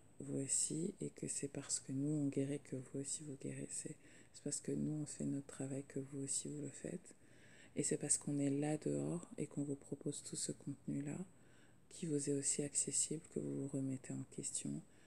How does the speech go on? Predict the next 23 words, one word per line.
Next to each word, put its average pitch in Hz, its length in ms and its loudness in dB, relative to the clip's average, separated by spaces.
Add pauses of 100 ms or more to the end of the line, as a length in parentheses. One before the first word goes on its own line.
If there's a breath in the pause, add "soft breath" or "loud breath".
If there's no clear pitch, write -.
(200 loud breath)
que - 80 -2
vous 147 140 0
faites - 260 -4
le 143 80 -4
travail 143 320 -2
sur - 220 0
vous. 147 360 -2 (600 loud breath)
Et 143 600 0 (100)
franchement, 190 680 2 (540)
non, 143 500 2 (160)
les 147 80 -2
gars, 151 400 -2
je - 140 -6
veux 143 160 -2
vous 139 60 0
dire, 143 380 -2 (920)
non, 151 440 -2 (1400 loud breath)
vous 160 180 0
me, 147 600 2 (600)
vous 156 180 0
me 156 120 0
faites - 500 -2 (320)
plaisir. 147 1400 -2